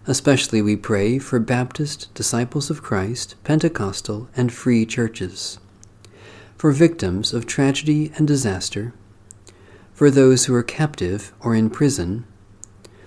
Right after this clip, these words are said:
for those who weep with the grieving, for reconciliation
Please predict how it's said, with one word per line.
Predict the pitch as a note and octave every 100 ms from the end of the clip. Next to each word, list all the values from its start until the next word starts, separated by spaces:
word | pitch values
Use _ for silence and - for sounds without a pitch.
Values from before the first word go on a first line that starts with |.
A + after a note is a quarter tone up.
| - -
for | - A#2+
those | C3 C3+ D3 C#3+
who | B2+
weep | G#2+ B2+ E3+ - -
with | E3 F#3
the |
grieving, | D#3 A2+ F#2+ G2 G#2 A#2 - - - - - - - - -
for | - B2+
reconciliation | A#2+ C3+ E3 D3+ D#3+ D#3 D3 F#2+ - G2 F#2 F#2+